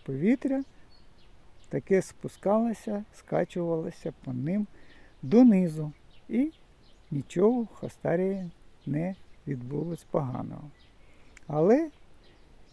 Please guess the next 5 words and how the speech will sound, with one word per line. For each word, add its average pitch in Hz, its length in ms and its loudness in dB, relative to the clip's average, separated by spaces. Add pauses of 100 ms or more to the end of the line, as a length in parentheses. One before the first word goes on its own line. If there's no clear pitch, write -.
(160)
ще - 220 -2
я 156 200 4
замітив 139 640 -4
те, 269 240 2 (380)
що 156 560 0